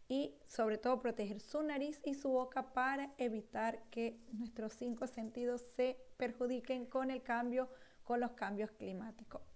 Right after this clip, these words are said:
Hasta luego, mis niños, cuídense mucho, estamos en comunicación,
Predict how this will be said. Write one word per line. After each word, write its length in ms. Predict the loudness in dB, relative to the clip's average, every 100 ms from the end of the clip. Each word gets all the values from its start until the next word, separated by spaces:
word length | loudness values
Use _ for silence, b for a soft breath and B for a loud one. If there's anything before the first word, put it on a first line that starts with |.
| 4
Hasta 360 | 6 8 6 4
luego, 320 | 6 6 6
mis 180 | 2 0
niños, 360 | 0 2 0 0
cuídense 460 | 0 0 -2 -2
mucho, 540 | 0 0 0 0 2 2 B B B B 0
estamos 560 | 0 2 2 0 -4 -2
en 160 | -2
comunicación, 840 | 2 4 4 2 0 2 2 2